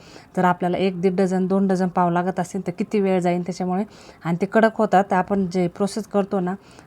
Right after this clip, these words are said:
कढईमध्ये किंवा बाहेरून, असं ओव्हनमध्ये कसं सगळीकडून टेम्परेचर सारखं लागतं, म्हणून तो लादीसारखा पाव एकदम स्पंजी होतो. घरी कुकरमध्ये, कढईमध्ये थोडासा कडक बनतो. पाव तयार झाला आहे, आतमध्ये सुद्धा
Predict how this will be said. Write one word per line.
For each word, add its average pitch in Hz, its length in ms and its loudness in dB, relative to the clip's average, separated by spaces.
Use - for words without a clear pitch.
कढईमध्ये 180 460 0
किंवा 185 220 -2
बाहेरून, 185 360 2
असं 180 240 -2
ओव्हनमध्ये 202 500 2
कसं 196 260 -4
सगळीकडून 202 560 -2
टेम्परेचर 190 380 -2
सारखं 196 340 -2
लागतं, 190 280 -2
म्हणून 190 320 -2
तो 180 80 -2
लादीसारखा 175 560 -2
पाव 175 160 -2
एकदम 170 240 -4
स्पंजी 185 380 -2
होतो. 196 300 -2
घरी 185 220 2
कुकरमध्ये, 185 580 -4
कढईमध्ये 190 640 -2
थोडासा 180 280 -2
कडक 208 300 2
बनतो. 185 280 -2
पाव 202 360 4
तयार 202 220 4
झाला 202 240 2
आहे, 175 80 4
आतमध्ये 196 320 0
सुद्धा 190 300 -4